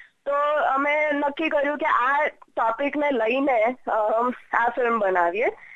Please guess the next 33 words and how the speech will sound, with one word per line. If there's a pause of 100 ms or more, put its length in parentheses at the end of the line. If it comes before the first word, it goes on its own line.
(200)
અને
in
the
meanwhile,
uh,
we
also
came
across
this,
uh,
real
life
incident (440)
ની
સ્ટોરી
નજરમાં
આવી,
તો (420)
એ
બહુ
ઇન્ટરેસ્ટિંગ
લાગી,
એટલે
પછી
અમે (100)
નક્કી
કર્યું
કે
આની
ઉપર
ફિલ્મ
બનાવીએ.